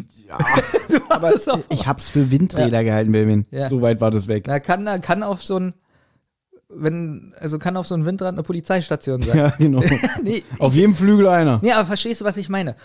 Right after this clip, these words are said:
Speaker 2: W-, wo ist da die Polizei?
Speaker 1: Mhm. Na, die
Speaker 2: Fährt
Speaker 1: ist
Speaker 2: die
Speaker 1: im
Speaker 2: da
Speaker 1: Ort.
Speaker 2: auch hin und her?
Speaker 1: Nein, also es ist ja so,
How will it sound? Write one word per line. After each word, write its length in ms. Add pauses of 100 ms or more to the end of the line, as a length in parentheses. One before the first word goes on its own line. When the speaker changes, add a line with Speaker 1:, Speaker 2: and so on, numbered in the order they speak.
(140)
Speaker 2:
W-, 180
wo 200
ist 220
da 120
die 120
Polizei? 640 (200)
Speaker 1:
Mhm. 360
Na, 140
die 60
Speaker 2:
Fährt 140
Speaker 1:
ist 60
Speaker 2:
die 60
Speaker 1:
im 60
Speaker 2:
da 180
Speaker 1:
Ort. 160
Speaker 2:
auch 60
hin 80
und 160
her? 220 (560)
Speaker 1:
Nein, 340
also 360
es 220
ist 140
ja 160
so, 380